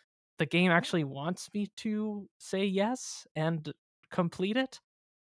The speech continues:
Uh, but then I'm like, "Wait, that doesn't make sense," because if you go to no, like, just as you're hovering over the, um, options,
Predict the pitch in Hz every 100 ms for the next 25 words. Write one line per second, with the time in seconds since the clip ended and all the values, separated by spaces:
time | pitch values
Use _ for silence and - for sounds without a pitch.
0 | _ 156 147 151 160 170 180 175 151 147
1 | 180 151 190 202 196 151 - 147 151 -
2 | 160 170 175 160 175 160 143 147 160 143
3 | 143 185 _ _ _ - 151 - - -
4 | _ _ _ 202 196 208 226 208 - 170
5 | 175 180 170 - 156 156 160 151 147 -
6 | - - 143 139 139 139 147 147 139 135
7 | - 156 170 - 139 - -